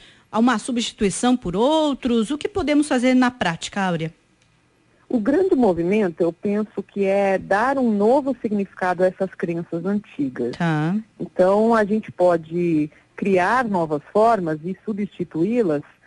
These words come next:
Speaker 2: com o desejo de fazer melhor. Porque se eu ficar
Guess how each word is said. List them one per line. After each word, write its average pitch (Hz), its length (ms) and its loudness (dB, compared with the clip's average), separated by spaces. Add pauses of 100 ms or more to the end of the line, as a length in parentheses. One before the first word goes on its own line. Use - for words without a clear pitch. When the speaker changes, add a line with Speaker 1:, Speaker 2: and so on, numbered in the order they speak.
(260)
Speaker 2:
com 262 500 2
o 254 40 0
desejo 247 840 0
de 226 200 -4
fazer 254 260 0
melhor. 160 500 2 (560)
Porque 262 240 -4
se 285 100 -4
eu 302 60 0
ficar 233 320 -4